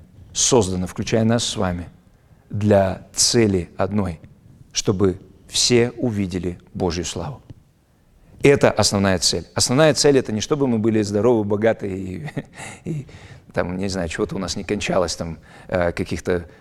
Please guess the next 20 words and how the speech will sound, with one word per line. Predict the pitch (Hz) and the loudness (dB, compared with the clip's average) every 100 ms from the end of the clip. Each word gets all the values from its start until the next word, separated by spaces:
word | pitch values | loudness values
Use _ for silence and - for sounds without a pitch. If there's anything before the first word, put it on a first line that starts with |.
| - _ - | -20 _ -6
э, | 95 90 90 | -2 0 0
ресурсов. | 98 - 92 - - _ - | 0 -2 -4 -8 -14 _ -6
Самое | - 117 127 104 | 0 2 2 0
главное — | 101 95 92 92 | 0 -2 -2 -6
это | 101 | -6
чтобы | - 92 95 85 - _ - | -6 0 0 -2 -10 _ -10
слава | - - 110 107 90 | -2 2 4 4 2
Божья | 85 92 82 | 0 -2 -2
была | 82 82 | -6 -6
явлена. | 80 82 76 - - _ _ _ _ - - - | -6 -8 -10 -16 -20 _ _ _ _ -20 -2 6
И | 135 120 - | 6 6 2
здесь | 101 104 160 | 2 4 4
мы | 120 110 | 4 2
видим | 110 104 | 2 2
именно | 101 95 92 | 2 0 0
это. | 90 - 92 - _ _ - - | -2 -4 -14 -20 _ _ -4 2
Он | 135 | 2
покажет | 95 107 - 107 127 131 151 - _ _ _ | 4 2 4 4 6 4 0 -6 _ _ _
свою | - 95 92 92 98 92 - _ _ - | -2 0 0 0 -2 -4 -10 _ _ -6
славу. | - 98 87 80 | -2 0 -2 -4